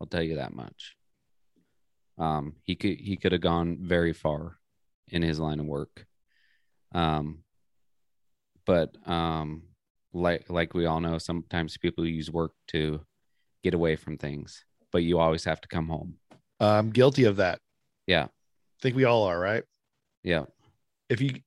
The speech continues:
Speaker 2: if you guys feel like donating to that, I'm, I'm, I'm sure th-, that's a legit comp-, Thrive. I've heard of Thrive,
Speaker 1: Thri-,
Speaker 2: right?
Speaker 1: Thrive is, for sure.
Speaker 2: Okay.
Speaker 1: Yes.
Speaker 2: Um,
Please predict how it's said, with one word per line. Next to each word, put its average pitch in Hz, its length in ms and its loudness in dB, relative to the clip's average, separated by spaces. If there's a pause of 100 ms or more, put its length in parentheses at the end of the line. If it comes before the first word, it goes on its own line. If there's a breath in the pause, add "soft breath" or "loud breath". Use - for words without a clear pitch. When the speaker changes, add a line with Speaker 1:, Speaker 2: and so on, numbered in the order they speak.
Speaker 2:
if 131 120 0
you 165 80 6
guys 165 180 4 (220)
feel 131 160 4
like 117 300 2
donating 110 420 0
to 95 100 0
that, 98 260 2
I'm, 110 180 -2
I'm, 123 180 -2 (100)
I'm 131 140 2
sure 247 300 0
th-, 147 200 -2
that's 160 240 0
a 208 100 6
legit 123 380 2
comp-, 95 260 -6 (180)
Thrive. 131 440 4 (360 loud breath)
I've 131 60 4
heard 220 120 8
of - 100 4
Thrive, 90 360 0
Speaker 1:
Thri-, 104 100 6
Speaker 2:
right? 127 200 0
Speaker 1:
Thrive 95 280 4
is, 82 400 -2
for 90 100 0
sure. 80 260 -8 (280)
Speaker 2:
Okay. 110 400 4 (100)
Speaker 1:
Yes. 110 260 4
Speaker 2:
Um, 92 200 -10